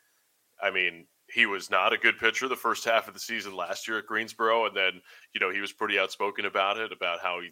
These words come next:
you know, had, he took his time during, um, the All-Star break last year and, and just sort of said, "Okay, th-, you know, I have to go full speed into this," and had a much different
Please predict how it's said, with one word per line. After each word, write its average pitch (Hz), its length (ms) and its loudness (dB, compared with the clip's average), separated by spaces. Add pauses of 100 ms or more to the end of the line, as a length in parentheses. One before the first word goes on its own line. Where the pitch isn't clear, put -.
(160)
you 104 80 -16
know, 85 140 -6 (220)
had, 90 400 0 (120)
he 98 100 -8
took 104 220 -6
his 95 120 -8
time 101 400 -4
during, 90 460 -4 (440)
um, 87 380 -4
the 90 100 -8
All-Star 104 420 0
break 101 360 0 (160)
last 101 420 -8
year 101 320 -4 (220)
and, 85 200 -14 (160)
and 92 140 -12
just - 240 -8
sort 92 140 -6
of 90 80 -12
said, 92 180 -6
"Okay, 107 340 -2
th-, 90 140 -16 (140)
you 95 80 -18
know, 82 80 -6
I 90 100 2
have 101 120 0
to - 100 -14
go 92 240 -4
full - 220 -14
speed 107 280 -6
into 107 220 -8
this," 98 180 -8
and 98 100 -12
had 95 120 0
a 95 40 -8
much 101 240 -6
different 104 300 -8